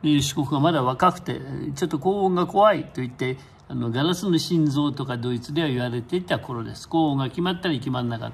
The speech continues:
たりの若いネイリシコフ。メフィストーフェレはイタリアのルジェロ・ライモンディ。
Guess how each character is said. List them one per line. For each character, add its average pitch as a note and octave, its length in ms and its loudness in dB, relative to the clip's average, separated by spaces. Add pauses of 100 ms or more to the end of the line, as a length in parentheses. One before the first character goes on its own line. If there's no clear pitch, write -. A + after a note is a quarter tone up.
た D#3+ 80 -6
り F#3 140 -2
の D#3 220 0
若 - 360 -4
い B2+ 220 -8 (180)
ネ B2 140 -6
イ A#2 40 -6
リ A2+ 60 -8
シ - 120 -14
コ G#2+ 120 -8
フ。 - 60 -14 (760)
メ E3 140 4
フ F3+ 140 -4
ィ F3+ 40 0
ス - 140 -4
ト G3 160 6
ー - 20 0
フ E3+ 120 -2
ェ D#3+ 80 4
レ E3+ 120 2
は G#3 160 6
イ D3+ 100 2
タ D3 160 2
リ C3 140 -2
ア C3 100 0
の C#3 460 2
ル B2+ 140 -2
ジ A2+ 160 -6
ェ D3 200 0
ロ・ F3+ 300 -2
ラ C3 220 -2
イ C3 40 0
モ A2+ 300 -2
ン G#2 140 -6
デ G#2+ 100 -12
ィ。 - 40 -12